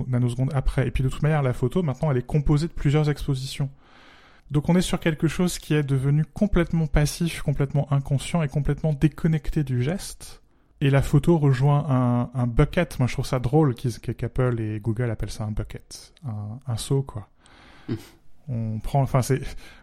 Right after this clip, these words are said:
Speaker 1: j-, j'imagine bien, quoi, si du temps du Polaroid, tu te baladais avec un seau à côté de toi et tu prenais tes peaux là, tu les jetais dans un seau, quoi. Et t'en fais quoi du seau à la fin de la journée, quoi ?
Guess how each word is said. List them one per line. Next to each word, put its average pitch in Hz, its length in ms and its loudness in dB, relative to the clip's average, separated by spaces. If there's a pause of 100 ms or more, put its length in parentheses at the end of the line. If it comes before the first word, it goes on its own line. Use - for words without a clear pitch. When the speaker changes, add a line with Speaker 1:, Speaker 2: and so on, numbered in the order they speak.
(120)
Speaker 1:
j-, 120 120 -6
j'imagine 147 380 6
bien, 175 180 6
quoi, 135 140 2
si - 140 -2
du 120 100 -4
temps 135 120 2
du 127 120 0
Polaroid, 127 460 0
tu 135 180 -8
te 110 40 -10
baladais 117 260 -4
avec 123 180 -6
un 113 60 -2
seau 143 220 -2
à 135 60 0
côté 120 220 -6
de - 60 -10
toi 139 220 -2
et 131 40 -4
tu - 120 -10
prenais 123 220 -2
tes 120 140 -8
peaux 120 120 -4
là, 135 100 -2
tu - 140 -10
les 104 60 -6
jetais 131 140 -4
dans 117 180 -2
un 110 60 -4
seau, 123 260 -4
quoi. 117 220 -12
Et 120 80 -6
t'en 139 140 -2
fais - 160 -2
quoi 147 200 0
du 120 140 -4
seau 135 140 -2
à 131 40 0
la 120 80 -2
fin 117 200 -2
de 113 80 -2
la 110 40 0
journée, 110 320 -4
quoi ? - 140 -14